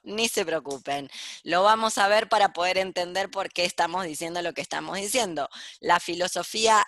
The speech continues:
es escritura, de hecho Colli nos lo dijo, que la filosofía está más cerca de la escritura en el sentido de literatura de ficción que de otra cosa, y que en definitiva toda escritura es una falsificación.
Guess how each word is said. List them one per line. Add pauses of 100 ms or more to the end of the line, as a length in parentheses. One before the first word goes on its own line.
es
escritura,
de
hecho
Colli
nos
lo
dijo,
que
la
filosofía
está
más
cerca
de
la
escritura
en
el
sentido
de
literatura
de
ficción
que
de
otra
cosa,
y
que
en
definitiva
toda
escritura
es
una
falsificación.